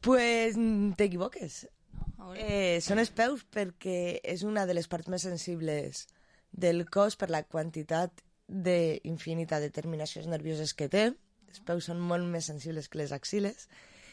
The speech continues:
Speaker 1: I, a més, eh,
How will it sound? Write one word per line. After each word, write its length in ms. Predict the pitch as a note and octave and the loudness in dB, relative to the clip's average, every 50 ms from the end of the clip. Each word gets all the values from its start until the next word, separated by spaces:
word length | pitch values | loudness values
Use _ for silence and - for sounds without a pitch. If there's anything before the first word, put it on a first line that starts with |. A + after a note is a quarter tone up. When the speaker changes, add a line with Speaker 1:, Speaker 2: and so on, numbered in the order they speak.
| - - - _ _ _ _ _ _ | -20 -20 -20 _ _ _ _ _ _
Speaker 1:
I, 220 | - A#3 A#3 A3+ G3+ | 6 8 8 10 10
a 80 | F#3 F#3 F3+ F#3 F#3 | 8 8 6 4 4
més, 400 | G3 G3+ A3 A#3+ C#4 C#4+ - - _ _ _ _ _ _ _ _ _ _ _ _ | 6 6 6 6 4 2 -2 -6 _ _ _ _ _ _ _ _ _ _ _ _
eh, 640 | - G#3+ G#3 G3 F#3+ F#3 F3 E3+ E3 D#3 C#3+ C#3+ C#3 | -2 0 2 2 2 4 4 4 4 2 2 0 -4